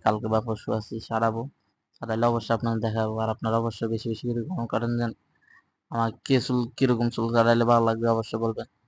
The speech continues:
তো ওখান থেকে আমার ভাই ব্রাদার দুজনের সাথে দেখা, ওরা বলতেছে চল ঘুরে আসি। তো এভাবে ঘুরবার জন্য আমরা চলে আসি আমাদের, তো ঘুরবার জন্য চলে আসি আব্দুল মুন্সি ব্রিজ, এটা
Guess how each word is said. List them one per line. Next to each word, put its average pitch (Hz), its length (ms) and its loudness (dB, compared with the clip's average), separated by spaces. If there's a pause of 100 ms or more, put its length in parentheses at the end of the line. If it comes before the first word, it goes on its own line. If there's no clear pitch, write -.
(400)
তো - 60 -10
ওখান 123 220 0
থেকে 123 200 0
আমার 127 180 4 (360)
ভাই 123 160 6
ব্রাদার 120 320 2
দুজনের 123 300 0
সাথে 127 200 0
দেখা, 127 280 0 (480)
ওরা 113 160 -4
বলতেছে 110 360 0
চল 117 160 -2 (100)
ঘুরে 113 240 0
আসি। 113 260 0 (680)
তো - 100 -16
এভাবে 113 220 -2 (140)
ঘুরবার 113 300 0
জন্য 117 200 2
আমরা 117 180 2
চলে 120 240 0
আসি 117 180 2
আমাদের, 117 280 2 (840)
তো - 120 -8
ঘুরবার 131 280 -2
জন্য 135 240 2
চলে 143 180 2
আসি 131 180 0
আব্দুল 131 320 0
মুন্সি 123 580 -4
ব্রিজ, 120 320 -2
এটা 120 180 0